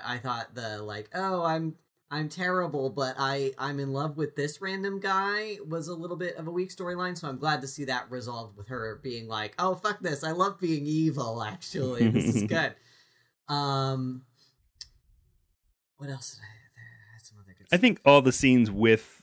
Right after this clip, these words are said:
Speaker 2: uh, Wormwood, with the wedding planner, y'all talk,
Speaker 1: Mm.
Speaker 2: uh, at length, uh, about him on the last episode, but, uh, the, the bits that I saw were, were very good, very fun, very, like,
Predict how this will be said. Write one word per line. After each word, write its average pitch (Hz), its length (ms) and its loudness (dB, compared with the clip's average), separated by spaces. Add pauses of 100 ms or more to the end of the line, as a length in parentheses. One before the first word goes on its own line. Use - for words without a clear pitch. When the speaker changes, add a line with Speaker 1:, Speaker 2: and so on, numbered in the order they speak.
Speaker 2:
uh, 104 720 4
Wormwood, 120 680 8
with 117 260 2
the 113 120 2
wedding 107 300 6
planner, 113 300 4
y'all 110 240 4
talk, 104 220 0
Speaker 1:
Mm. 127 240 -6 (160)
Speaker 2:
uh, 117 120 0
at 104 240 0
length, 147 440 8 (560)
uh, 123 160 6
about 117 240 8
him 120 160 8
on 110 140 6
the 107 60 4
last 110 320 4
episode, 101 580 2
but, 104 340 2
uh, 101 460 2 (440)
the, 120 200 0
the 117 140 4
bits 120 240 4
that 123 100 4
I 113 100 8
saw 107 240 4
were, 101 220 2
were 110 200 0
very 104 320 4
good, 92 300 -6
very 107 260 4
fun, 95 320 -4
very, 123 300 8
like, 101 340 4